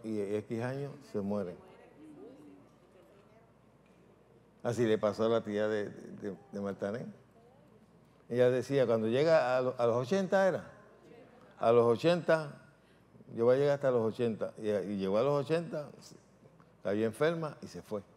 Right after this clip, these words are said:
Se enlazó con lo mismo dicho de su boca. Esto no es juego, la Biblia lo enseña. Hay un poder en lo que lo, mire, toda palabra que usted dice es semilla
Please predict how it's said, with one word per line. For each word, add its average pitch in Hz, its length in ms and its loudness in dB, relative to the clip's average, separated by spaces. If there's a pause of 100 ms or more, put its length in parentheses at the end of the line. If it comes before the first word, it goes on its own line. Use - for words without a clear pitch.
(1400)
Se - 180 0
enlazó 120 580 0
con 127 160 -2
lo 107 100 -2
mismo 117 280 -4
dicho 107 220 -6
de 110 80 -6
su 101 140 -6
boca. 90 260 -8 (1600)
Esto 139 220 2
no 160 80 4
es 170 60 2
juego, 165 540 4
la 160 120 6
Biblia 135 220 4
lo 170 100 2
enseña. 170 600 -2 (3250)
Hay 123 180 4
un 180 100 4
poder 160 460 4
en 165 140 0
lo 127 120 2
que 123 120 0
lo, 113 200 2 (220)
mire, 151 260 0
toda 170 340 4
palabra 165 480 -2
que 143 60 -12
usted 151 220 0
dice 156 260 -4
es 131 80 -8
semilla 139 600 -4